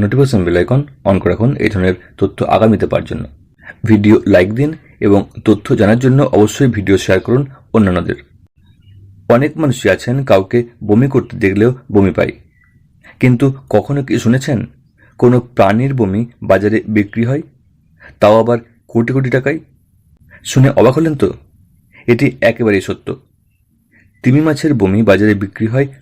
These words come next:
কোটি টাকায়। আপনি নিশ্চয়ই ভাবছেন, এই মাছের বমির মধ্যে এমন কি আছে যে এত দাম? তিমি মাছের বমিকে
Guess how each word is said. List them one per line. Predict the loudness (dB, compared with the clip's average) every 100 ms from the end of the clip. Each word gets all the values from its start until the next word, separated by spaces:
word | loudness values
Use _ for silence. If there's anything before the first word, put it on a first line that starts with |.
| _
কোটি | 0 0
টাকায়। | -2 -4 -8 -14 _ _ _ _ _ _ -20 -2
আপনি | 0 2
নিশ্চয়ই | 2 0 -2 -2
ভাবছেন, | -4 -4 -4 -8 -2 2
এই | 2
মাছের | 2 -2 -2 -2
বমির | 0 2 2
মধ্যে | 0 0 -2 -2 -4
এমন | 0 2 0 -4 -6
কি | 0 0
আছে | 0 -4
যে | -4
এত | -4 -2
দাম? | -2 -4 -10 _ _ _ _ _ _ _ 0
তিমি | 2 4
মাছের | 2 0 2
বমিকে | 2 0 0